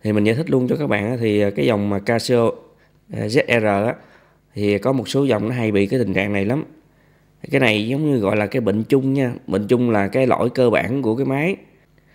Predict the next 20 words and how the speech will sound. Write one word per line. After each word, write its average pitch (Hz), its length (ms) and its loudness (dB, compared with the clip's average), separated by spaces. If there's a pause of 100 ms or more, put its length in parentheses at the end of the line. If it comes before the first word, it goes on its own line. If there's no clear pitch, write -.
(180)
Trước 156 120 0
đây 127 160 4
thì 120 120 2
mình 101 160 0
cũng 110 140 0
đã 120 100 0
từng, 104 280 0
à, 98 160 2 (140)
gặp 98 180 0
nhiều 98 180 2
máy 110 200 0
như 151 80 0
thế. 131 280 -2 (480)
Thì 104 100 -6
mình 101 160 -2
bấm 113 180 0
đây 139 120 0
nè 107 100 0
ha. 110 200 -2 (3500)
Đó. 117 180 -4